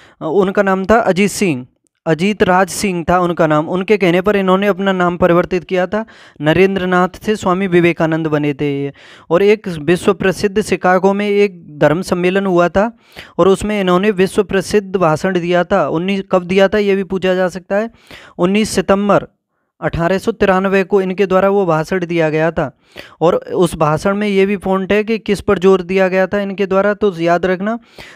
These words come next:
सभी धर्म की एकता पर, यानी जितने भी धर्म है ना, सभी धर्मों की एकता पर जोर दिया गया था। और काफ़ी प्रसिद्ध भाषण है वो, उसके लिए ये काफ़ी विख्यात हैं, यानी अमेरिका गए थे ये तब, और तकरीबन तीन चार वर्ष रहे थे वहाँ।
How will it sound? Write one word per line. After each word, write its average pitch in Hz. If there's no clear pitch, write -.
सभी 190
धर्म 175
की 220
एकता 196
पर, 180
यानी 170
जितने 190
भी 202
धर्म 170
है 190
ना, 247
सभी 196
धर्मों 170
की 220
एकता 190
पर 180
जोर 175
दिया 165
गया 165
था। 165
और 160
काफ़ी 185
प्रसिद्ध 180
भाषण 160
है 202
वो, 214
उसके -
लिए 196
ये 202
काफ़ी 185
विख्यात 175
हैं, 196
यानी 180
अमेरिका 190
गए 170
थे 208
ये 214
तब, 151
और 180
तकरीबन 196
तीन 208
चार 190
वर्ष 196
रहे 170
थे 208
वहाँ। 170